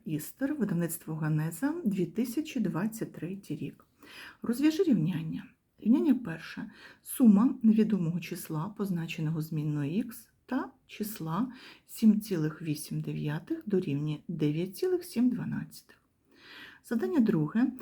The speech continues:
Різниця невідомого числа, позначеного змінною х, та числа сім цілих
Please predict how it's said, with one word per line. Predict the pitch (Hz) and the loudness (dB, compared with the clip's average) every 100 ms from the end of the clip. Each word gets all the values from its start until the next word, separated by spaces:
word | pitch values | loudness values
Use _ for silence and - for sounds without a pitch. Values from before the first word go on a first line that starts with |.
| - - - | -18 -16 0
Різниця | 220 208 165 147 - 240 | 2 4 4 2 2 4
невідомого | 214 185 180 175 165 156 | 6 4 2 0 -2 -4
числа, | - 165 - 147 | -8 -10 -6 -6
позначеного | 135 156 151 143 - 147 151 147 | -4 -6 -4 -4 -4 -2 -2 -2
змінною | 147 147 147 139 156 247 | -2 -2 0 0 0 0
х, | - | -4
та | 165 | -10
числа | - 160 - 165 156 | -6 -6 -4 -4 -6
сім | - 165 151 139 | -6 -2 -2 -2
цілих | - 151 147 - | -8 -8 -8 -10